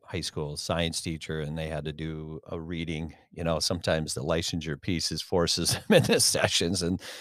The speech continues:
and then the session was, it was a good session, but they were talking about doing interventions with each kid and, like, I mean, you know, it's just like, "Okay, I'm here 'cause I have to get my reading requirement," which is too,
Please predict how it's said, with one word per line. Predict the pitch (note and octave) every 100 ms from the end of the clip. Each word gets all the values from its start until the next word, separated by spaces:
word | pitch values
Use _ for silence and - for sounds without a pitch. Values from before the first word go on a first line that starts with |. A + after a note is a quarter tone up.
| -
and | A#2 A2
then | G#2+
the | G2
session | - F2 F2 F2 E2+
was, | D#2+ - - - -
it | C3
was | C#3+
a | B2+
good | B2+ A#2+
session, | A2+ C#3 - D#2
but | E2 -
they | F2+
were | E2
talking | E2 E2 - D#2+
about | D2+ C#2+ C#2+ -
doing | F2 D#2 D#2
interventions | E2 C#2+ E2 F2 D#2+ D2+
with | D#2+ D#2
each | D#2 -
kid | F2 F2
and, | E2
like, | D#2+ D#2+ - _ _ _ _ _ _ _ _
I | D2
mean, | D#2 C#2+
you | C#2+ G2+
know, | E2+ D2+
it's | E2
just | F2+ - - - -
like, | C2 -
"Okay, | G2 - D#2
I'm | D#2
here | E2+ G2+
'cause | - F2+
I | F2
have | -
to |
get | E2 -
my | F2
reading | F2 F2+ F2
requirement," | E2 - D#2+ D#2 D2+ D2+
which | G#2+ -
is | G2
too, | - F2